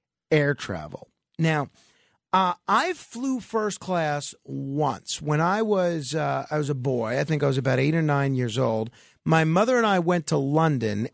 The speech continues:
and, uh, they had overbooked a flight, and we had to wait around. And whatever circumstances, uh, happened, we ended up, uh, taking a later flight, but we got to fly first class. Now,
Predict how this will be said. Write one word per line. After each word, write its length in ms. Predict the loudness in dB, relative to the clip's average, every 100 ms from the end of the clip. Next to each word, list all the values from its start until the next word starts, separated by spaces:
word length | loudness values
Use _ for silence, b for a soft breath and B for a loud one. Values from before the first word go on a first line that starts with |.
| -4
and, 480 | -2 0 -2 -2
uh, 340 | 0 2 2 0
they 880 | -4 -10 -8 -6 -6 -6 -2 2 4
had 180 | 2 0 2
overbooked 540 | 4 2 -2 -4 -6
a 20 |
flight, 480 | -10 -4 0 2 0
and 100 | -2
we 100 | 0
had 140 | 0 -2
to 60 |
wait 220 | -2 -2 -2
around. 560 | 0 0 2 2 0 -4 B B
And 300 | 0 0 0
whatever 340 | 0 0 2 0
circumstances, 1300 | 2 2 2 0 2 2 2 -2 -2 -2 -4 -10 -12 -8
uh, 220 | -6 -6 -4
happened, 640 | 0 0 -2 -8 -10 -14 b b
we 240 | -2 0 2
ended 300 | 0 -2 0
up, 320 | 0 -2 -4 _
uh, 200 | -2 -2
taking 360 | 0 -2 -2 -2
a 80 |
later 420 | 0 0 0 0 -4
flight, 380 | -2 -2 -2
but 120 | -2 -6
we 120 | -6
got 220 | -4 -4
to 100 | -6
fly 300 | -8 -6 -6
first 320 | -6 -10 -6
class. 320 | 0 0 0
Now, 240 | 0 0